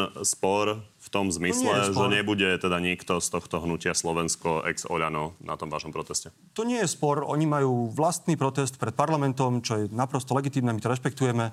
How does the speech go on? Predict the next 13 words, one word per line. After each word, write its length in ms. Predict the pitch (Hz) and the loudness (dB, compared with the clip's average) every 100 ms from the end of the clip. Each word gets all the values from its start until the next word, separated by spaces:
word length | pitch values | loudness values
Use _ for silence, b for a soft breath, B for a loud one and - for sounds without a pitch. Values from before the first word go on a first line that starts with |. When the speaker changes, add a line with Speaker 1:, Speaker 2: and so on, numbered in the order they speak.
| B B B | B B B
Speaker 2:
V 40 | 123 | 0
rámci 200 | 139 139 | 2 2
parlamentu 480 | 135 135 131 127 131 | 2 2 2 2 0
spolupracujeme 640 | - 127 131 117 127 117 | 0 0 0 -2 0 0
veľmi 240 | 120 120 | 2 2
dobre, 360 | 117 165 156 139 B B B - | 2 2 2 0 B B B -2
aj 120 | 123 | 2
na 100 | 131 | 2
tom, 160 | 131 117 | 2 0
že 80 | |
sa 80 | - | 0
nám 160 | 123 107 | 0 0
podarilo 480 | 123 123 117 113 | 0 2 2 0